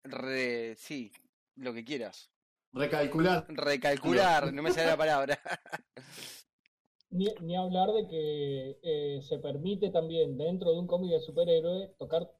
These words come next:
Speaker 3: temas jodidos como por ejemplo, no sé, la violación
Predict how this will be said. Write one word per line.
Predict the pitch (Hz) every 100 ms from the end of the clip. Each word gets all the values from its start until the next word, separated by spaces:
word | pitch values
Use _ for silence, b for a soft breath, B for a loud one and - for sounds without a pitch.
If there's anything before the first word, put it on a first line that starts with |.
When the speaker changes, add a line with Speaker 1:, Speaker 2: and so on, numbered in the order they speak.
| _
Speaker 3:
temas | 160 170 165 160 _ _ _
jodidos | - 147 151 180 196
como | 147 135
por | 131
ejemplo, | - 160 165 180 185
no | 151
sé, | 143 143 -
la | 143
violación | 131 139 139 143 185 190 196 208